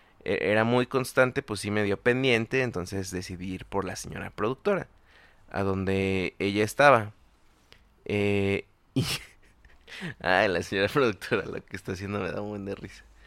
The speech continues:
Este, <laughs> eh, y,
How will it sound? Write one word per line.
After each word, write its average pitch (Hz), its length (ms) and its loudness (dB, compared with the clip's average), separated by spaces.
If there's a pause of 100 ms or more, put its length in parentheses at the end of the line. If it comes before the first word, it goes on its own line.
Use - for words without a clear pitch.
(460)
Este, 98 480 -4 (1300)
<laughs> - 380 -6
eh, 98 640 2 (160)
y, 147 440 -4